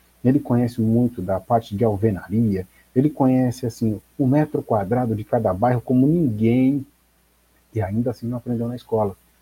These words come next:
Aprendeu no dia a dia, conversando com o cliente, conversando com uma família, entrevistando a esposa, o que que ela espera do imóvel, conversando com o cavalheiro, que, por exemplo, pode, assim, perguntar sobre financiamento, né?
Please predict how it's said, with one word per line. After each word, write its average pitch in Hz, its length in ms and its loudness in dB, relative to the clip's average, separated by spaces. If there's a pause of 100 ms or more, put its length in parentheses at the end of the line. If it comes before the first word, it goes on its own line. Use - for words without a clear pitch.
(120)
Aprendeu 107 400 2
no 123 100 4
dia 131 180 4
a 123 40 4
dia, 101 380 0
conversando 110 520 -2
com 101 180 -8
o 87 80 -12 (280)
cliente, 127 480 0 (380)
conversando 113 640 2
com - 120 -6
uma 101 140 0
família, 113 580 -2 (320)
entrevistando 123 920 0
a 104 60 0
esposa, 110 580 -2
o - 20 -4
que - 140 -6
que - 120 -8
ela 107 120 -2
espera 107 360 -2
do 113 120 0
imóvel, 117 500 0 (340)
conversando 135 1000 0
com 113 260 0
o 98 40 -8
cavalheiro, 120 640 2
que, - 120 -16
por 107 220 -4
exemplo, 110 280 -4 (200)
pode, 107 400 0 (320)
assim, 98 420 -8 (140)
perguntar 107 380 0
sobre 101 260 -10
financiamento, 104 960 -4
né? 147 180 0